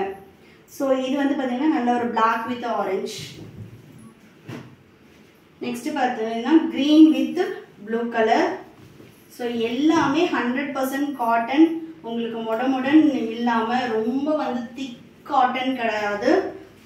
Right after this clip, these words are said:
ரொம்ப சூப்பரா இருக்கும் வேர் பண்ணீங்க அப்படின்னாலே. நெக்ஸ்ட்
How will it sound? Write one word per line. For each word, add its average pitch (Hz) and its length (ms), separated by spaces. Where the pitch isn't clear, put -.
ரொம்ப 285 380
சூப்பரா 285 560
இருக்கும் 233 300
வேர் 220 260
பண்ணீங்க 220 380
அப்படின்னாலே. 202 540
நெக்ஸ்ட் 233 280